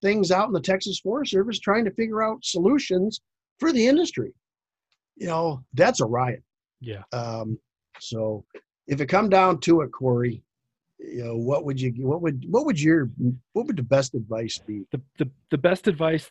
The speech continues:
Speaker 2: the final, final farewell that I would wish on folks is just be, be positive and be open, because not everything, not every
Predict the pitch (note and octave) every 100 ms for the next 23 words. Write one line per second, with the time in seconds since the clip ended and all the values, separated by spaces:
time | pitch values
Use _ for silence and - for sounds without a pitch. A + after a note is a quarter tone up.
0 | - A2+ - D#3+ E3 D#3+ D3 - _ -
1 | D3+ D3+ - C#3+ C3 C3 B2 B2 B2 B2
2 | B2+ B2+ - B2 - B2 A#2 - - -
3 | B2 A2+ A2 G#2+ - - _ - C3 _
4 | - D#3 F3 _ _ - F3+ - F3 F3
5 | F3 F#3 F3+ F3+ - - - _ _ -
6 | B2 A#2+ A2 _ _ - C#3+ B2 A#2+ -
7 | E2 _ _ _ _ _ _ _ B2+ A#2+
8 | C3 A#2 A#2 A2 - _ _ _ _ _
9 | _ _ _ C#3+ B2+ C3+ D#3+ - C#3+ C#3
10 | C#3+ C3 - C3 A#2 A2+ B2 C3 C#3